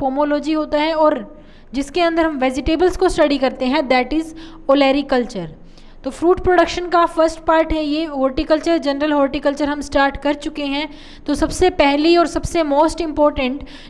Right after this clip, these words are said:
जो fruit crop है वो है mango, ठीक है। मैंगो का scientific name क्या है? I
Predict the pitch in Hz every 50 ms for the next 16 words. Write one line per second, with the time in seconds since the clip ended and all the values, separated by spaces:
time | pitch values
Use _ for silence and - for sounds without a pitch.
0 | - - 311 - - - 339 359 359 370 - 339 330 330 330 330 254 294 311 311
1 | 254 311 330 311 277 285 311 302 285 277 254 233 220 185 165 160 - - - -
2 | - - - - 285 269 349 349 339 - - - - - - - - - - -
3 | - - - - - - - - - - - - - - 196 220 254 277 302 339
4 | 330 339 330 320 330 320 - 285 285 285 254 311 302 285 311 320 311 - - -
5 | - 262 247 247 269 302 330 330 - - 311 302 285 285 294 311 294 302 277